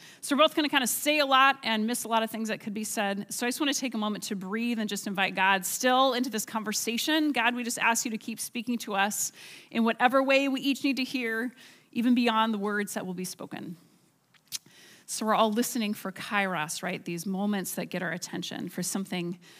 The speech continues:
there that God says, "Hey, pay attention to this." So this is our practice for this fall and for today too.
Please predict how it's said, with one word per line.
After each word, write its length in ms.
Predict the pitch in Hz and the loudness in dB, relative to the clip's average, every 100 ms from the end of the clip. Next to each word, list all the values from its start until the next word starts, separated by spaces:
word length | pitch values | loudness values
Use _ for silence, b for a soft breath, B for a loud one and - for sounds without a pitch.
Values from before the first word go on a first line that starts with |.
| B | B
there 380 | 180 208 214 214 | -4 0 2 2
that 180 | 185 156 | -2 -4
God 400 | 190 196 196 185 | -4 0 0 -2
says, 260 | - 190 - | -4 -6 -4
"Hey, 200 | 302 294 | -2 -2
pay 140 | 311 | -4
attention 300 | 294 294 269 | -4 -4 -6
to 60 | 254 | -4
this." 440 | 240 185 - - | -6 -6 -8 -8
So 220 | - 202 190 | -6 -4 -2
this 240 | 208 - | -4 -4
is 120 | 190 | -2
our 280 | 185 175 180 - | -2 -2 -6 -4
practice 560 | 185 185 180 - - B B - | -4 -4 -8 -8 -10 B B -6
for 100 | 220 | -4
this 200 | 196 - | -2 0
fall 300 | 220 233 247 | 2 2 2
and 120 | 208 | -4
for 120 | 190 | -8
today 260 | 180 208 170 | -6 -6 -6
too. 380 | - - - | -6 -8 -8